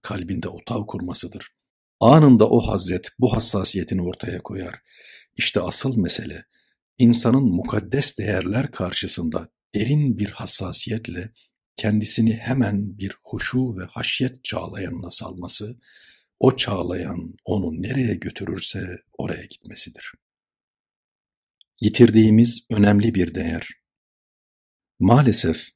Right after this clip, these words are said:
bizim yitirdiğimiz en önemli değerlerden birisi,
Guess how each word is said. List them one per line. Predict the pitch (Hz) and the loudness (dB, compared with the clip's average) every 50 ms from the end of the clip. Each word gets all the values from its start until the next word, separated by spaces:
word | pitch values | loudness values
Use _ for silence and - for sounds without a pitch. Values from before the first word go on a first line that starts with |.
| _ _ _ _ - | _ _ _ _ 0
bizim | 104 87 117 135 127 | 2 4 6 8 8
yitirdiğimiz | 110 104 - - 110 101 101 104 98 95 95 82 - - - - | 6 6 6 2 2 2 2 4 4 4 4 4 2 -2 -4 0
en | - 113 123 127 113 98 | 4 6 8 8 6 6
önemli | 95 87 85 82 82 82 82 82 | 4 2 2 2 0 0 -2 -4
değerlerden | - 90 87 85 80 78 80 82 80 80 80 85 80 80 80 | -4 -2 -2 -2 -2 0 -2 -2 -2 -4 -4 -4 -4 -2 -2
birisi, | 90 98 101 85 - - - 87 85 - | -2 -2 0 0 0 0 -2 -4 -8 -10